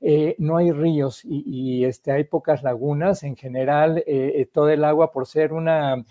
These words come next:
configuración kárstica, pues el agua, eh, se absorbe y se va a estos depósitos subterráneos, ¿no?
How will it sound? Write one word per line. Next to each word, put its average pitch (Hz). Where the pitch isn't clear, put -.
configuración 147
kárstica, 165
pues 151
el 147
agua, 160
eh, 131
se -
absorbe 160
y 143
se 135
va 143
a 156
estos 147
depósitos 143
subterráneos, 120
¿no? 123